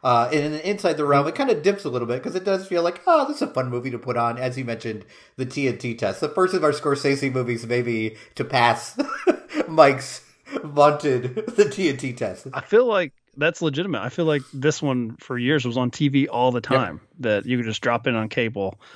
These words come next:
Speaker 2: Uh, so yeah, that's, that's, that's the way to do it, Marty.
Speaker 1: <laughs>
Speaker 2: Like, enough of this, like,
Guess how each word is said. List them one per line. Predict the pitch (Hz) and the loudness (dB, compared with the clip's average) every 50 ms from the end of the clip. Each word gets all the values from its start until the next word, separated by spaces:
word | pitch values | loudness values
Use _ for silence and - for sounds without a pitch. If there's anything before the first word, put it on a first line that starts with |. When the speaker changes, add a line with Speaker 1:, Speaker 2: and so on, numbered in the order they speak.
| - - - - _ _ _ _ - | -20 -20 -20 -20 _ _ _ _ -6
Speaker 2:
Uh, | 98 95 92 92 98 | -4 -2 -2 -2 -2
so | 95 - - 151 | -4 -4 -2 2
yeah, | 202 - - 113 110 | 2 2 2 0 -2
that's, | 120 117 120 - - - | -2 -2 -4 -4 -6 -2
that's, | - 117 120 - - _ _ - | 0 0 0 -2 -8 _ _ -4
that's | 117 117 113 - | -4 -4 -4 -2
the | - 123 | 2 2
way | 127 139 | 4 4
to | 131 | 4
do | 123 143 156 | 4 2 2
it, | 127 | 2
Marty. | 92 92 95 95 95 107 113 113 | 0 -2 -4 -2 -2 0 -2 -2
Speaker 1:
<laughs> | |
Speaker 2:
Like, | 107 107 107 - | -2 -2 -4 0
enough | 135 131 135 131 123 - | 0 2 2 0 -2 -4
of | - 123 | -6 -4
this, | 113 110 - - - | -4 -4 -4 -6 -6
like, | 104 98 98 - | -6 -6 -6 -6